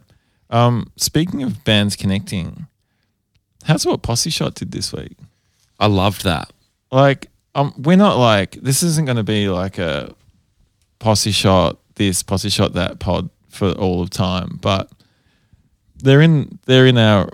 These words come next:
Speaker 1: they're just friends of ours, and we were just checking out their social media this week, and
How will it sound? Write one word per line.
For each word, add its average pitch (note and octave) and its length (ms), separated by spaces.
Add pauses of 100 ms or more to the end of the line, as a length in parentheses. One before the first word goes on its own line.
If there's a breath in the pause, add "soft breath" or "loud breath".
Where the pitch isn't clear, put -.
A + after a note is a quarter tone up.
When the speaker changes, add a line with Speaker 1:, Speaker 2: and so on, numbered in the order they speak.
(160)
Speaker 1:
they're A#2 260
just F#2+ 220
friends G2 260
of G#2 100
ours, - 540
and G#2+ 440 (280)
we A#2+ 160
were A#2 120
just - 340 (280)
checking G#2+ 320
out G2 140
their E2 100
social F#2+ 380
media F2+ 400
this - 260 (100)
week, - 340 (500)
and A#2 280